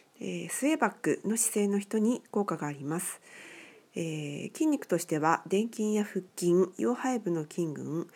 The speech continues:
股関節周囲の筋、ハムストリングスの強化に効果があります。それではエクササイズの方を行っていきましょう。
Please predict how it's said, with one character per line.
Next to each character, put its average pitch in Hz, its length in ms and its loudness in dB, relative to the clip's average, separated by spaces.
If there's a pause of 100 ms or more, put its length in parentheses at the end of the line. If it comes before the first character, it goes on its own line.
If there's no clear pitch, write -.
(220)
股 - 140 -14
関 285 180 2
節 - 240 -4
周 247 160 2
囲 196 120 4
の 143 100 -4
筋、 165 240 -4 (380)
ハ 285 100 -4
ム 285 140 2
ス 285 60 -8
ト 226 80 -2
リ 196 120 2
ン 196 60 -2
グ 196 60 -8
ス - 120 -6
の 175 200 -2 (100)
強 208 180 -2
化 156 140 -4
に 196 260 0
効 180 160 2
果 147 140 -2
が 190 280 4
あ 175 40 -8
り 135 120 -8
ま 156 180 -2
す。 - 220 -6 (460)
そ - 120 -2
れ 294 100 6
で 311 80 4
は 285 60 6
エ 262 80 4
ク - 60 -6
サ - 120 -6
サ 196 140 0
イ 185 60 4
ズ 165 60 0
の 170 100 2
方 214 180 2
を 165 60 4
行 165 220 -4
っ 160 60 -2
て 156 120 -6
い 147 40 -10
き - 120 -12
ま 151 120 -4
し - 160 -4
ょ 151 240 -8 (560)
う。 - 40 -20